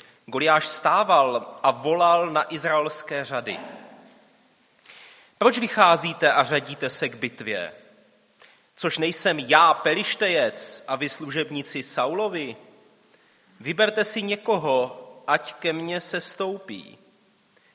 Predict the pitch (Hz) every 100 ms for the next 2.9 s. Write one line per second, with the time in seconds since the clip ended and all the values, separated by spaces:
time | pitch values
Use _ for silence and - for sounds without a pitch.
0 | _ 117 - 127 110 107 120 117 - 131
1 | 151 175 120 92 78 - _ _ _ -
2 | 120 113 113 151 123 98 95 92